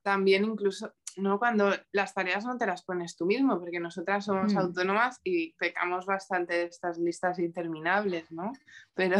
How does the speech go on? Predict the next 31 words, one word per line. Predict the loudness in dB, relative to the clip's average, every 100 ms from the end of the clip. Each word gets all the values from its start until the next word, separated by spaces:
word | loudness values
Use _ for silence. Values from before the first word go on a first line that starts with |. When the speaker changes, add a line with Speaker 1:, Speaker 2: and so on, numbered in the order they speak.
| 2
Speaker 2:
Mm. | -4 -6
Speaker 1:
<laughs> | -4 -6 -6
cuando | 0 2 4 4 4 4
he | 2
trabajado | 0 0 0 0 -6 -4
para | -2 0 0
otro | -2 -6 -6 -4 -6 -12 _ _ -6
o | -4 0 0 -2 -4
tienes | -6 -4 -4
un | -2
jefe | -4 -2 2
directo | 2 2 -2 -6 -4 -4
que | -6
te | -6
pone | -2 0 2 0 0
ahí | 2 2 2
la | 0
lista, | 0 -2 -2 -2 -2 -8 -20 -20 _ _ 0
piensa | 4 4 4 2 -2 -2 -8 _ -6
en | -4 -4 -6 _ _ _ _ 0
los | 2 2
límites, | 2 2 2 0 0 -8 -8 -16 0
porque | 2 2 0 -2 _ _ _ -20 -18
si | -6 0
tú | 2
no | 2
respetas | 2 -2 -2 0 0 -2
tus | -8 -6
momentos | -2 0 2 2 0
de | 0
pausa | 2 2 0 -4 -6